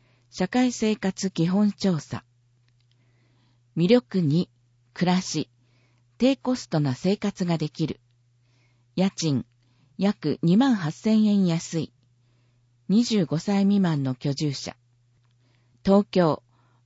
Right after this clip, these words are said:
六万四千百五十九円。鹿児島、三万六千二百七十一円。出典、平成三十年、住宅土地調査。魅力三、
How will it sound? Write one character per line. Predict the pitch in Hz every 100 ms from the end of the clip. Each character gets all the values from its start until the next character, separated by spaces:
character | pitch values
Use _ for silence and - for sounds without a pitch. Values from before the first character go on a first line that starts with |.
| _
六 | 185 -
万 | 285 269 175 151
四 | 170 190
千 | - 196 135 -
百 | - 160 240
五 | - 180
十 | 185 208
九 | 202 214 202
円。 | 147 120 - _ _ _ _ _ _ _ _ _
鹿 | 175
児 | 196
島、 | 214 180 160 - _ _ _
三 | - 240 254 262
万 | 240 165
六 | 147 -
千 | - 214 180 139
二 | - 175
百 | 220 220
七 | 202 214 220
十 | 175 147
一 | 127 - 160
円。 | 147 117 - _ _ _ _ _ _ _ _
出 | - - -
典、 | 165 156 127 _ _ _ _ _
平 | 226 254
成 | - 240
三 | - 220 220
十 | 220 220 170
年、 | 135 123 - _ _ _
住 | - 226
宅 | - 202 - 196
土 | - 156
地 | - -
調 | 185 160
査。 | - 113 - _ _ _ _ _ _ _ _ _ _ _ _ _ _ _
魅 | 160 190
力 | 240 - 220
三、 | - 147 147